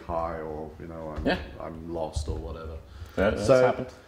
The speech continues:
Speaker 1: uh, just again, you know, like, just talk a little bit about what the product center's done for you in manufacturing, but just maybe it's just a place that you can go, and Mike has just been able to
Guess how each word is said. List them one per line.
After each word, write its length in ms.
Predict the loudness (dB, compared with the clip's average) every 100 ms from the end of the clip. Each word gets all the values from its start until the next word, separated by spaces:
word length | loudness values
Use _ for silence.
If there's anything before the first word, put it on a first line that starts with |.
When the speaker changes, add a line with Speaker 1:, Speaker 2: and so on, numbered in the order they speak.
| -20 0
Speaker 1:
uh, 120 | 2
just 260 | 6 6 6
again, 260 | 6 6
you 80 | 4
know, 120 | 4
like, 260 | 4 2 2
just 180 | -2 2
talk 180 | 2 4
a 20 |
little 160 | 2 4
bit 140 | 4
about 260 | 4 2 0
what 140 | -2
the 60 | 2
product 340 | 4 4 4
center's 320 | -2 -4 -4
done 180 | -4 -4
for 220 | -4 -2
you 180 | 0 0
in 160 | -2 -4
manufacturing, 880 | -4 0 2 2 2 2 2 0 0
but 200 | -2 -2
just 220 | -6 0
maybe 240 | 0 2 -2
it's 220 | -4 -8
just 160 | -8
a 40 | -6
place 300 | -2 -2 -2
that 120 | -8
you 100 | -8
can 160 | -8 -6
go, 280 | -2 0 -2
and 120 | -2
Mike 220 | -4 -6
has 160 | -8 -8
just 180 | -8
been 500 | -6 -4 -6 -8 -10 -8 -8
able 260 | -6 -6
to 280 | -4 -4 -4